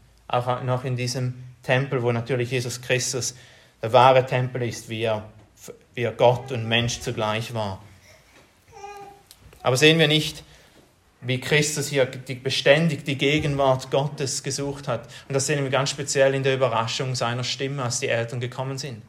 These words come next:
Sie haben gesagt und haben gesagt, „Nun siehe, dein Vater und ich haben dich mit Schmerzen gesucht. Warum hast du uns das angetan?“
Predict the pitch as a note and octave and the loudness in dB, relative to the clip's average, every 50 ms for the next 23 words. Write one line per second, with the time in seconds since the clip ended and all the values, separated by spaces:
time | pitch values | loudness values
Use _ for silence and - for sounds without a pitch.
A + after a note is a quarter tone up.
0 | - - _ _ _ _ _ _ _ _ - B2+ B2 C3+ C#3 C3+ C3 C3+ A#2+ C#3+ | -20 -20 _ _ _ _ _ _ _ _ -2 0 2 2 2 0 0 2 4 6
1 | D3 E3 E3+ E3 E3 D3+ C#3 C#3+ C3+ C3+ B2 B2+ C3+ C3+ C3 - - - - - | 8 8 8 6 4 0 -2 0 0 0 0 2 4 6 4 4 2 -4 -14 -18
2 | - - - - - D#3 E3 D#3+ - - E3+ E3+ F3 D#3+ D3+ D3 - D#3+ D3 D3+ | -20 -20 -10 -2 2 4 4 4 4 2 4 6 6 6 6 4 6 6 8 8
3 | D#3 E3+ E3 D#3+ D3+ C#3 - E3 D#3 D#3+ D#3 D3+ D3+ D3+ E3 D#3+ D#3 - - D#3 | 8 6 4 0 -2 -2 2 2 2 2 2 0 0 0 0 0 0 -2 0 2
4 | D3 C#3+ D3+ F3+ G#3 G#3 G#3+ - A3+ G3+ F#3 G3 F3+ G3 G#3 A3 G#3 - - E3+ | 4 4 6 6 4 4 2 0 -2 0 2 2 2 2 2 2 0 0 2 2
5 | F#3 F#3 E3 - F3+ F#3+ G#3+ G#3 - - A3+ G#3+ G3 - - G#3 F3+ F#3 G3 G#3+ | 4 4 4 4 4 4 4 2 2 2 2 0 2 2 2 2 2 2 2 2
6 | A#3 B3 A#3 A#3+ A3+ - - B3+ A#3+ A3+ G3+ D#3+ C3+ - B2+ A2+ G2+ | 2 2 0 -2 -2 -2 0 0 2 4 4 4 4 2 0 -2 -4